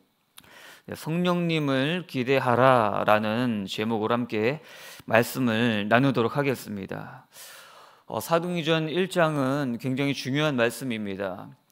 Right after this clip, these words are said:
우리가 항상 언약으로 붙잡고 간 말씀인데, 사도행전 일 장 일 절, "오직 예수 그리스도, 데오빌로요, 어, 내가 먼저 쓴 글에는." 그렇게 그리스도를 선포하셨습니다.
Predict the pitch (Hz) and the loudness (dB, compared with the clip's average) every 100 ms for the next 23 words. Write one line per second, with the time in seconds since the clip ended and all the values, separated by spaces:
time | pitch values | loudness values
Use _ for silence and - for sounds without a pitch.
0 | _ 123 131 139 196 202 185 139 123 151 | _ 0 2 2 0 -2 0 2 2 4
1 | 170 151 127 135 131 123 156 143 131 120 | 4 4 2 2 0 -2 -2 0 4 4
2 | 123 113 104 - 120 98 95 127 110 101 | 4 2 -2 -2 -8 -8 -6 -6 -8 -8
3 | - 143 156 143 135 139 165 - 147 139 | -4 -2 -2 -2 -2 -2 -4 -4 -4 0
4 | 147 131 117 127 104 123 104 95 - 147 | 2 2 0 -2 0 -2 -2 -4 0 4
5 | 202 214 208 - 127 147 139 156 143 - | 4 2 -4 -6 -2 -2 -2 -6 -6 -2
6 | 131 117 - 123 107 - _ _ - 135 | 0 0 -2 -6 -6 -12 _ _ -4 2
7 | 156 160 170 165 151 190 190 - _ _ | 4 4 2 6 6 4 -2 -16 _ _
8 | - 123 - 127 110 127 147 147 139 147 | -14 -12 -6 -4 2 6 6 6 4 2
9 | 135 143 175 214 - 120 107 107 127 113 | -2 -4 -8 -8 -4 -2 -2 -2 -2 -4
10 | 101 - _ _ _ - 127 135 151 165 | -8 -14 _ _ _ -14 -6 -4 2 2
11 | 165 165 143 156 143 139 120 123 113 113 | 2 -2 -2 -4 -4 0 0 -2 -8 -8
12 | 107 101 104 - | -8 -8 -10 -12